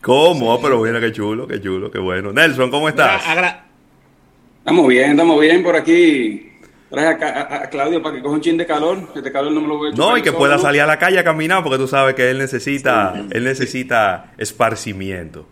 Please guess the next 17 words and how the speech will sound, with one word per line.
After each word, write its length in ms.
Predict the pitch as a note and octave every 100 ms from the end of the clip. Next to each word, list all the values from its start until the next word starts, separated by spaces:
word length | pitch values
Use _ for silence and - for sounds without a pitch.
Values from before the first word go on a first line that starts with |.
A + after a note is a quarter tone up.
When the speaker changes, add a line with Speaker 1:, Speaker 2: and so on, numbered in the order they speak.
| _ _ _ _
Speaker 2:
Mira, 140 | B2+ C#3
Speaker 1:
Dime, 120 | C#3
Speaker 2:
quiero 120 | A#2 F3+
Speaker 1:
Rafael. 160 | F#3+
Speaker 2:
agradecer 300 | F3+ F#3+ F#3+ F#3
antes 260 | F3+ F#3
de 60 | F3+
entrar 300 | F3 F3 F3
con 160 | F3
nuestro 280 | D#3+ D3+ D#3+
invitado 520 | D#3 D3 D#3+ D#3+ F3
de 60 | D#3+
lujo 340 | E3+ E3 C#3+
del 120 | C3 B2
día 180 | C#3
de 140 | D3 D3+
hoy, 280 | C#3+ C3